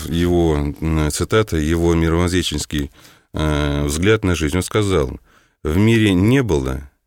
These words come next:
нет и не будет покойного места». То есть абсолютного спокойствия или, как бы, абсолютное счастья.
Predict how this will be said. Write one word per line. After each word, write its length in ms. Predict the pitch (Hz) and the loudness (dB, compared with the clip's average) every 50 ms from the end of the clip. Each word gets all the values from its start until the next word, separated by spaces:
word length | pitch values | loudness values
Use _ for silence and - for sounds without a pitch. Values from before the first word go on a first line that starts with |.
| _ _ _ _ _ _ _ | _ _ _ _ _ _ _
нет 500 | - 87 90 107 120 123 - - - - _ _ _ _ _ _ _ _ _ - | -2 0 2 2 2 0 -2 -8 -18 -20 _ _ _ _ _ _ _ _ _ 0
и 60 | 90 | 2
не 140 | 90 87 87 | 2 2 2
будет 520 | 85 101 123 117 82 69 - - - _ _ _ _ _ - | 2 2 0 0 0 -2 -4 -8 -14 _ _ _ _ _ -4
покойного 540 | 87 85 - - 98 95 90 90 90 92 92 | -4 -2 0 0 0 2 2 2 0 0 0
места». 500 | 90 78 71 65 - - - 67 67 - _ _ _ _ _ _ _ _ _ _ _ _ | 0 0 0 -2 -4 -10 -16 -20 -20 -20 _ _ _ _ _ _ _ _ _ _ _ _
То 80 | - 85 | -4 -2
есть 180 | 76 - - 87 | -2 0 0 -2
абсолютного 520 | 80 - - 98 101 120 113 - 82 78 | -2 -2 0 0 2 2 0 0 -2 -4
спокойствия 600 | - - - 87 - - 123 123 - - - 80 | -2 -2 -4 -4 0 0 0 0 0 0 -2 -2
или, 80 | 76 76 | -2 -2
как 200 | - 85 78 76 | -2 -2 -2 -2
бы, 80 | 71 - - - | -4 -6 -8 -8
абсолютное 440 | 78 - - 87 87 82 - 90 | -8 -6 -4 -4 -4 -2 -2 -4
счастья. 500 | - - - 73 69 - - - - - | -4 -4 -4 -4 -6 -6 -8 -12 -12 -14